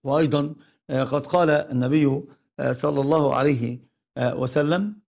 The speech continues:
آه، قال، آه، "أصحابي، أصحابي"، على الذين سبقوا،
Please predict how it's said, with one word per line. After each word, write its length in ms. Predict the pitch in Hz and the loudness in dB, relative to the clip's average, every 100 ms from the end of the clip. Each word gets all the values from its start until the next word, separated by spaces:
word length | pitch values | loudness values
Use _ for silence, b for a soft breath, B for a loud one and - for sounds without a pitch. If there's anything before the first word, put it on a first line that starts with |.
| _ _ _ - | _ _ _ -8
آه، 140 | 127 123 | -4 -4
قال، 320 | 123 160 156 | -2 0 2
آه، 640 | 143 143 139 131 123 - - | 2 0 -4 -4 -4 -8 -8
"أصحابي، 560 | 131 - 160 202 202 202 | -10 -6 -2 0 0 -2
أصحابي"، 360 | 160 170 135 101 _ _ _ _ _ _ _ _ _ _ - | -2 -4 -4 -6 _ _ _ _ _ _ _ _ _ _ -20
على 260 | - 123 165 | -4 0 2
الذين 280 | 156 160 185 | 2 0 0
سبقوا، 400 | - 156 - | 0 -2 -6